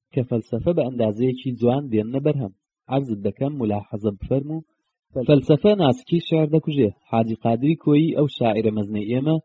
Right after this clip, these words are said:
ئیتر ویستویەتی فەلسەفەی کوردایەتی ڕزگاری کورد بخاتە چوارچێوەی، چونکو وەسیلەیەکی دیکەی نەبووە. ئەو بیر و ڕای خۆی بە کورد بگەێنێ، ئیلا شێعر نەبێ، یعنی نەزم نەبێ. لە بیرت نەچێ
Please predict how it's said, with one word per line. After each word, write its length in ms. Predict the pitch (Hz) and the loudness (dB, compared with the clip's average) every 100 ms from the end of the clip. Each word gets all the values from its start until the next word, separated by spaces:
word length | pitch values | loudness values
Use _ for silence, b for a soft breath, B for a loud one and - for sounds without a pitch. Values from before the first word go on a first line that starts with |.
| _ _ _ - | _ _ _ -2
ئیتر 300 | 175 - 196 | -2 0 0
ویستویەتی 600 | 180 135 - 170 156 165 | 0 -2 2 2 4 0
فەلسەفەی 500 | 139 120 156 185 190 | 0 0 0 2 2
کوردایەتی 580 | - 156 143 135 135 139 | 2 2 4 2 2 2
ڕزگاری 440 | 123 104 113 117 127 | 2 2 2 4 2
کورد 240 | 135 139 | 0 0
بخاتە 380 | 117 - 110 110 | 0 -4 -2 -2
چوارچێوەی، 720 | 107 117 107 - 113 120 147 165 _ _ _ _ _ | -4 -2 -2 -2 0 2 2 0 _ _ _ _ _
چونکو 340 | - 208 - 202 | 2 2 0 4
وەسیلەیەکی 800 | 175 120 123 123 143 139 160 147 | 6 6 2 4 4 2 -2 -2
دیکەی 320 | 156 165 156 | 2 4 4
نەبووە. 260 | 104 98 101 _ _ - | 0 -2 -4 _ _ 0
ئەو 120 | 135 | 2
بیر 220 | 156 113 104 | 4 2 0
و 100 | 101 | 2
ڕای 200 | 131 151 | 4 4
خۆی 300 | 143 147 147 | 2 2 2
بە 80 | 117 | 0
کورد 220 | - 104 | -2 -6
بگەێنێ، 420 | 104 139 156 165 175 - _ _ _ _ - | 0 2 2 0 -4 -6 _ _ _ _ 0
ئیلا 400 | 175 185 175 175 | 2 2 2 2
شێعر 300 | 165 135 110 104 | 2 0 -2 -2
نەبێ، 260 | 98 98 101 _ | -4 -4 -6 _
یعنی 460 | 113 127 135 156 165 | 0 0 0 -2 0
نەزم 260 | 127 120 | 0 0
نەبێ. 240 | 135 101 98 _ _ _ _ _ _ | -2 -2 -6 _ _ _ _ _ _
لە 100 | 120 | 2
بیرت 280 | 117 160 151 | 6 4 4
نەچێ 380 | 165 160 - 170 | 0 -2 2 2